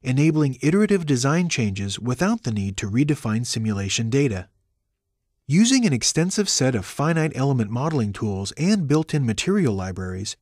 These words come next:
users can more easily study initial design intent and then accurately simulate the behavior of a complete digital prototype.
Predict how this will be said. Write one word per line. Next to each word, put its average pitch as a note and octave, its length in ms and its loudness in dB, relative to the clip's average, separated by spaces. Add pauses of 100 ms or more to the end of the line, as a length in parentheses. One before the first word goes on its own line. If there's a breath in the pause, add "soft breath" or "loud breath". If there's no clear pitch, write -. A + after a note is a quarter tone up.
(100)
users G3+ 460 4
can B2+ 180 0
more G3+ 240 4
easily E3+ 400 2
study D3+ 380 2
initial B2+ 360 0
design A#2+ 400 0
intent G2+ 440 -4 (220)
and B2+ 140 0
then A#3 180 4
accurately E3 600 0
simulate F3+ 520 2
the A2+ 80 -4
behavior G#2+ 520 -2
of A2 160 -6
a G#2 40 -6
complete C3+ 500 -2
digital A2+ 320 -2
prototype. C3+ 600 -2